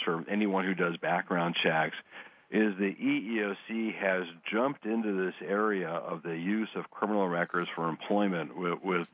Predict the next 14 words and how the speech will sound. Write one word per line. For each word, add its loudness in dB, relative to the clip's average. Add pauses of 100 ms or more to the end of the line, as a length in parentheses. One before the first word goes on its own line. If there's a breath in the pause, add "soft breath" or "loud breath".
both 2 (120)
feet 0
and -4
a -4
great 0
big -2 (100)
stick 0
and -6
a -4
big -4
litigation 0
budget. -2 (760 loud breath)
And, 4
um, 2